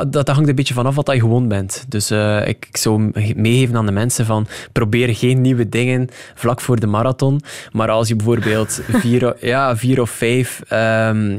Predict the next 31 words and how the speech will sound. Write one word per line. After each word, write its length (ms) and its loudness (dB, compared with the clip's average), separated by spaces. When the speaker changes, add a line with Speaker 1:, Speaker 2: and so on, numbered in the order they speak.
Speaker 1:
zwa-, 360 0
langere 360 2
trainingen 400 0
hebt, 280 -4
probeer 340 0
een 80 0
keer 200 0
van 160 0
de 80 0
vrijdag 400 -2
al 240 0
iets 200 -4
meer 220 0
pasta 380 -4
te 140 -6
eten. 420 -2
Eh, 320 0
iets 180 -2
meer 180 2
rijst. 540 -2
Kijk 200 -2
een 100 0
keer 160 0
of 80 0
dat, 160 -2
dat 120 0
lukt. 320 -2
Probeer 340 0
een 80 -2
keer, 260 0
eh, 300 0